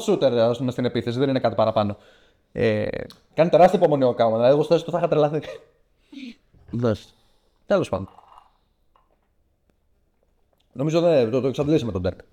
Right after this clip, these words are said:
Speaker 1: Αυτό.
Speaker 2: Ε, ε, απλά υπάρχει και το θέμα τώρα με την ΑΕΚ.
Speaker 1: Α, ναι. Που το θίξαμε λιγάκι.
Speaker 2: Εντάξει. Ε, ε, είχαμε πει ότι θα πούμε πολλά για τον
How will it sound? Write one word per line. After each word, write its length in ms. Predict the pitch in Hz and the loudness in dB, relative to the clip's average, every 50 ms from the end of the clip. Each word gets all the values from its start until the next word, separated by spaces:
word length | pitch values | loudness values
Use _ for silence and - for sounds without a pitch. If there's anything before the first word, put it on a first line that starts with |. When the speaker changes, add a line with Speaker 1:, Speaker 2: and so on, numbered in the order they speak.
| _ _ _ _ _ _ _ - - | _ _ _ _ _ _ _ -12 -10
Speaker 1:
Αυτό. 260 | - - - 98 90 - _ _ _ _ _ - _ _ _ _ _ _ | -8 -4 -4 -4 -6 -6 _ _ _ _ _ -20 _ _ _ _ _ _
Speaker 2:
Ε, 80 | - - | -2 -2
ε, 380 | 135 - - - _ - - 131 - | -2 -2 -4 -20 _ -12 -10 -10 -8
απλά 260 | 139 156 - 202 185 | -8 -4 -2 -2 -2
υπάρχει 300 | - - 156 160 165 - | -2 -4 -4 -8 -8 -6
και 240 | - 160 147 131 117 | -4 -4 -4 -4 -4
το 180 | - 123 131 | -6 -8 -10
θέμα 280 | 123 - 151 143 135 127 | -10 -8 -6 -4 -4 -4
τώρα 180 | - 131 135 131 - - | -2 -4 -4 -6 -6 -8
με 120 | - 120 | -8 -8
την 160 | - - 117 117 | -6 -4 -4 -4
ΑΕΚ. 180 | 127 151 165 - - - _ _ _ | -4 -6 -8 -10 -16 -20 _ _ _
Speaker 1:
Α, 160 | - 156 131 | -2 0 0
ναι. 120 | 117 113 90 - - _ _ _ _ _ _ _ _ _ _ _ _ _ _ _ _ _ - _ _ _ _ _ _ _ - | 0 -2 -6 -8 -16 _ _ _ _ _ _ _ _ _ _ _ _ _ _ _ _ _ -20 _ _ _ _ _ _ _ -10
Που 80 | - | -6
το 100 | 151 165 | -4 -2
θίξαμε 360 | - - 180 151 - 131 107 101 | 0 0 -2 -2 0 -2 -2 -2
λιγάκι. 360 | 101 101 104 104 - 123 147 - _ _ _ _ _ _ _ _ _ _ _ _ _ _ _ _ _ _ _ _ _ _ _ _ _ _ _ _ | -2 -2 -2 -2 -2 -6 -12 -12 _ _ _ _ _ _ _ _ _ _ _ _ _ _ _ _ _ _ _ _ _ _ _ _ _ _ _ _
Speaker 2:
Εντάξει. 300 | - 147 - - - - _ _ _ _ _ _ _ _ _ _ - | -6 -6 -4 -4 -6 -10 _ _ _ _ _ _ _ _ _ _ -10
Ε, 80 | - | -8
ε, 60 | 110 80 - 113 107 123 113 120 120 - _ _ _ _ _ _ - | -6 -6 -6 -4 -4 -2 -2 -2 -4 -6 _ _ _ _ _ _ -14
είχαμε 360 | - 90 143 - 175 160 156 | -8 -8 -4 -2 -2 -2 -2
πει 100 | - - | -2 -2
ότι 140 | 160 170 - | -4 -4 -4
θα 80 | - 147 | -8 -8
πούμε 220 | - 147 151 147 | -6 -6 -6 -6
πολλά 200 | 139 127 117 127 | -6 -6 -4 -4
για 140 | 131 123 120 | -4 -4 -2
τον 340 | 107 107 101 95 95 95 | -2 -2 -4 -4 -6 -8